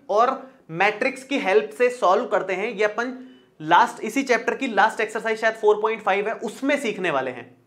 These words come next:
है ना। तो बहुत ज्यादा टेंशन लेने की जरूरत नहीं, ये सब अपन सीखेंगे। फिलहाल मैं यहां से इसको मैट्रिक्स रूप में बदल के बता रहा हूं आपको, ये वहां भी काम आएगा, इस चैप्टर में काम आएगा, टेंशन लेने की जरूरत नहीं है। एक तो आप इसका ए मैट्रिक्स मान लो,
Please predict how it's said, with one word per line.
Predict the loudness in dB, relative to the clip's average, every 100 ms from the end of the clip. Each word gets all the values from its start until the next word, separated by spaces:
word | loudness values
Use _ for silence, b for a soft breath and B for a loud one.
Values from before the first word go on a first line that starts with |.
| _ _
है | -4
ना। | -4 -6 -2
तो | 2
बहुत | 4 4
ज्यादा | 2 0
टेंशन | 0 -2 -2
लेने | -2
की | 0
जरूरत | 0 0
नहीं, | -4
ये | -2
सब | 0
अपन | 0 -2 -6
सीखेंगे। | -6 -4 -2 0 0 -2 -4 B B B B
फिलहाल | 2 6 8 6
मैं | 4
यहां | 0 0
से | 0 -4
इसको | -2 -2
मैट्रिक्स | 0 0 0 0 -2 0
रूप | -2 -2
में | 2
बदल | 4 4
के | 4 2
बता | 2 0
रहा | 0
हूं | -4
आपको, | -8 -16 _ _ -2
ये | 2
वहां | 4 4
भी | 4
काम | 4 4
आएगा, | 4 2
इस | 2
चैप्टर | 2 2 2
में | 0
काम | 0 2
आएगा, | 2 2
टेंशन | -2 -2
लेने | -4 0
की | 0
जरूरत | 0 -4
नहीं | -10
है। | -14 -20 _ -20 -20 _ -2 2
एक | 2 6
तो | 10
आप | 10 8
इसका | 2 4 4
ए | 6 2
मैट्रिक्स | 4 2 0 -2
मान | 0 0
लो, | 0